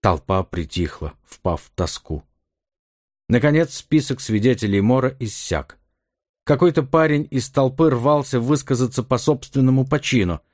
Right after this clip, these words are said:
но его быстро убедили заткнуться. Все взгляды, посуровевшие, угрюмые, устремились на обвиняемую.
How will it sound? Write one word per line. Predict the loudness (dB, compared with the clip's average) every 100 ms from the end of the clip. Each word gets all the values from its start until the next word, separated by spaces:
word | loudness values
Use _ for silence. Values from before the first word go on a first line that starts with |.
| _ _ 0
но | 4
его | 4 4 2
быстро | 2 0 0 0 -2
убедили | 0 0 0 2 0
заткнуться. | 2 -2 -4 -4 -2 -2 -4 -10 -10 _ _ _ _ _ _
Все | -2 0
взгляды, | 0 0 0 2 2 -2
посуровевшие, | -2 -4 -4 0 2 2 0 -4 -2 -2 -2
угрюмые, | -8 -6 -2 2 2 2 2 -2 _ _ -4
устремились | -4 -2 -2 0 2 2 0 -2
на | -4
обвиняемую. | -4 -6 -6 -2 -2 0 -2 -4 -6 -8 -10